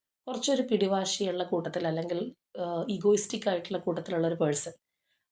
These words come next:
അതായത് അങ്ങനെ കാണിക്കേണ്ടെന്ന ആവശ്യകതയൊന്നുമില്ല. പക്ഷേ എങ്കിലും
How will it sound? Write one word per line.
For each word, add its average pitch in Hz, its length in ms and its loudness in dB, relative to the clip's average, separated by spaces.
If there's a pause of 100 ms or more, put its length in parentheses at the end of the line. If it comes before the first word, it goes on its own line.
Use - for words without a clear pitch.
അതായത് 240 200 4
അങ്ങനെ 262 340 2
കാണിക്കേണ്ടെന്ന 247 800 2
ആവശ്യകതയൊന്നുമില്ല. 233 1000 4
പക്ഷേ 220 300 0
എങ്കിലും 226 520 4